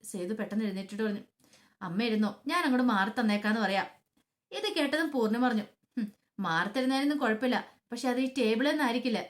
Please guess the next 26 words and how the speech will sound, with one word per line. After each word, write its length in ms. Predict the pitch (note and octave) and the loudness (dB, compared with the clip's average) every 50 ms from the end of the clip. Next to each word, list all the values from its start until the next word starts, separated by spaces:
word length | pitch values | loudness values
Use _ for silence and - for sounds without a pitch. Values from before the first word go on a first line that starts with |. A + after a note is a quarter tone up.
| - _ - | -14 _ -8
ഈ 80 | G3 G#3 | -6 -6
വീട്ടിൽ 380 | F#3+ G3 F#3 G3 G3+ G3+ B3 B3 | -4 -4 -4 -6 -4 -2 0 0
നിന്ന് 120 | C4 C#4 | 2 2
തന്നെ 180 | B3+ A#3+ C4 B3+ | 2 2 2 2
ആയിരിക്കണം, 360 | A3 G3+ G3+ G#3+ G3 F#3+ - - _ - F#3+ | 2 0 -2 -2 -4 -4 -6 -8 _ -14 -12
ഞങ്ങളുടെ 300 | F3 E3+ E3+ F3+ G#3 G#3 | -10 -8 -6 -4 -4 -2
ജീവിതത്തിൽ 400 | G3 F#3 F3 F#3 G3+ G3+ G3+ A#3 | -2 -2 -2 -2 -2 -2 -2 -2
നിന്ന് 120 | A#3 B3+ B3 | 0 0 0
തന്നെ 140 | A#3 B3 | 0 2
നീ 100 | B3 B3+ C4+ | 0 0 2
അങ്ങോട്ട് 220 | C4 B3+ B3+ B3 B3+ | 2 0 0 0 0
മാറണമെന്ന്" 440 | G#3 F#3+ F#3+ F#3+ G3+ A3 A#3 B3+ | 0 0 0 0 0 0 0 0
പറയണം. 340 | A#3 F#3+ G3 G3+ G#3+ G#3+ - - - - - - - - - - - - - - - - - - - _ - - - - - - - - | -2 -2 -2 -2 -2 -2 -2 -6 -12 -20 -20 -20 -20 -20 -20 -20 -20 -20 -20 -20 -20 -20 -20 -20 -20 _ -20 -20 -20 -20 -20 -20 -12 -6
കേട്ടോ, 280 | C4+ B3 A3 B3 B3+ B3+ B3 - - _ _ _ - | -4 -4 -2 0 -2 -2 -4 -8 -20 _ _ _ -8
വല്ലാത്തൊരവസ്ഥയായിപ്പോയി 1200 | G3+ G3+ F#3 F3 F3+ F#3+ A3 A3 C#4 B3+ A3+ G3 F#3+ G3+ - - C4 A#3 A#3 A3 A3 A3 F#3+ - | -6 -6 -4 -2 0 0 0 0 -2 -2 -2 -2 -4 -8 -4 -2 0 0 0 0 0 -2 -2 -2
സേതുവിന്. 460 | G3+ - A3+ G3 F#3+ G3+ G#3 G3 F#3 - A3 | -4 -4 -4 -2 0 -2 -2 -2 -4 -8 -8
സേതു 340 | - D#4+ D#4 D#4+ D#4 D#4+ A#3 - - _ _ _ _ _ _ | -4 -2 -2 -2 -2 -2 -4 -6 -10 _ _ _ _ _ _
പ്രതീക്ഷിച്ച 460 | B3 - B3 B3 A#3+ C#4+ C#4+ C#4+ D4+ | -12 -8 -6 -4 -2 -2 -2 -2 -4
കാര്യമല്ലേ 520 | D#4 - A#3+ G#3 G#3 A#3+ B3+ A#3+ A3 G#3+ G3+ | -4 -2 0 0 2 2 2 2 2 2 0
ഇത്. 100 | G#3 G3 - - - _ - | 0 -2 -4 -6 -18 _ -4
"അമ്മ 160 | - D#4 F4 F#4+ | -4 -2 0 0
എന്താ 200 | E4+ C#4 B3+ C#4+ | 2 2 2 2
അമ്മ 120 | C4+ C#4 D4 | 2 2 2
ഇങ്ങനെയൊക്കെ 380 | A#3 G#3 G#3+ B3 B3+ B3+ C#4+ | 4 4 2 2 2 0 -2
പറയണെന്ന്?" 360 | C#4+ C4 A3 G#3+ G#3 A3+ B3 A#3+ | -2 -2 0 2 2 2 2 0
ചോദിക്കാം. 240 | G#3+ A#3 G3+ - | 0 -2 -4 -4